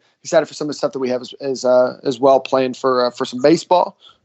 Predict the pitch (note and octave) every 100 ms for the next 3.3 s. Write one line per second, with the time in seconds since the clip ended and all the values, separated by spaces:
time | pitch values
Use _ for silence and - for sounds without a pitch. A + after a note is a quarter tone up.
0 | _ - C3 B2 D3 D3 - D3+ - D#3
1 | D3+ D3+ D3 D3 C#3+ D3 D3 D#3 D3+ D3
2 | D3 C#3+ C3 B2+ C3 C3 B2 C3 B2 -
3 | B2 B2+